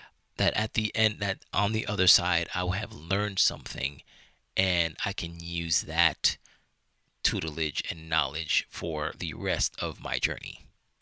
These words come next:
you know? So I guess that's why I do it. So, all right, let's go. Um, well, one thing that I, one last thing that I saw, I saw this,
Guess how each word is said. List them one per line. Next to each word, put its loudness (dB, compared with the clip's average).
you 0
know? 0
So 6
I 4
guess 0
that's 0
why -6
I -2
do -2
it. -10
So, 4
all 2
right, 4
let's -4
go. 2
Um, 4
well, 6
one 4
thing 0
that 4
I, 2
one 0
last 2
thing -6
that 0
I 2
saw, 4
I -4
saw 4
this, 2